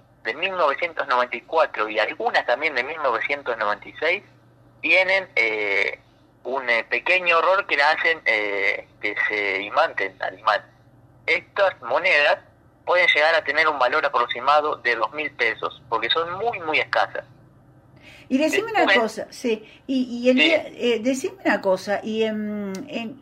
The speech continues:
Speaker 2: como pasaba en algo que vos no conociste, quizás que son los boletos de colectivo de papel,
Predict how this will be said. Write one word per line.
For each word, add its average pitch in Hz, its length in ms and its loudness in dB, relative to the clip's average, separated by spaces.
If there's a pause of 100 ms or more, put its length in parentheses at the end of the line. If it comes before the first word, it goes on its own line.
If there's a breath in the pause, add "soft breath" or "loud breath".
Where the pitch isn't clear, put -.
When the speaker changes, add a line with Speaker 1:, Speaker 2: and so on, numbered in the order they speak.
Speaker 2:
como 202 580 2
pasaba 196 840 4
en 165 140 -2
algo 170 280 0
que 151 60 -8
vos 160 180 -4
no 160 120 -4
conociste, 156 640 -6 (100)
quizás 151 300 -4
que 156 120 -12
son 156 220 -6
los 143 80 -4
boletos 147 420 -4
de 147 100 -6
colectivo 143 500 -4
de 147 100 -4
papel, 147 360 -4